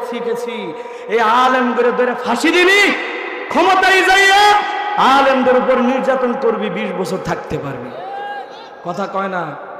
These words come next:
এই জন্য পাঁচশো টাকার কর করা নোটের জন্য কিন্তু ভোট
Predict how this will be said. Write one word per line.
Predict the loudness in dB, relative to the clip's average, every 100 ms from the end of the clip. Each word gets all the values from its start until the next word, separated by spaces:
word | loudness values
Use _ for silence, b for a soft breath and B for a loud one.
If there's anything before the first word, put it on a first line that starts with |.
| -16 -16 -16 -18 -18 -20 -6
এই | -2 0
জন্য | 0 -4 -2 -2 -2 -2 -2
পাঁচশো | -4 -4 -6
টাকার | -4 -2 -2
কর | -2 -2 -2
করা | 0 0 2
নোটের | 0 0 -2 0
জন্য | -2 -2
কিন্তু | -4 -4 -6
ভোট | -2 0